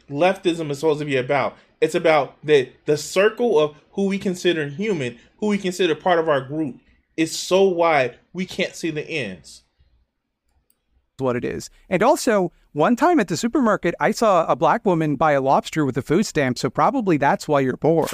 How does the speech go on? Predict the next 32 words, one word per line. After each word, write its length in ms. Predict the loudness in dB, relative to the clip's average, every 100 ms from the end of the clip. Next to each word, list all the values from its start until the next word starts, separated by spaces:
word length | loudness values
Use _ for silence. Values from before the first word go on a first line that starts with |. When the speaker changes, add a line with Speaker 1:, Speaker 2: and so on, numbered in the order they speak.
| -4
Speaker 2:
Obviously, 600 | 0 2 2 -2 -2 -2
racism 640 | 0 0 0 -2 -2 -2 0
would 160 | -2
still 180 | 0 0
be 100 | 2
bad, 420 | 2 4 4 2
whether 360 | 0 0 2 2
or 60 | 2
not 240 | 2 2
it 100 | 0
intersected 540 | -2 0 0 0 -2
with 100 | -4
capitalism, 680 | -2 -2 0 -2 0 -2 -4 _ -4
and 120 | 0
capitalism 540 | 2 2 2 0 2 2
would 140 | 2
likewise 460 | 2 2 0 0 0
be 120 | 0
bad 340 | 2 2 0
in 280 | -2 -2 -2
any 180 | 0 0
sort 220 | 0 -2
of 160 | -4 -8 _ _
hypothetical 680 | -2 -2 2 2 2 0 2
alternate 400 | 0 0 0 0
reality 500 | 0 2 4 2 0
scenario 580 | -2 -2 2 2 2 0
where 200 | 0 0
it 120 | -2
developed 460 | -2 0 0 -2 -6
without 300 | 0 2 2
racism. 560 | 0 -4 -6 -8 -10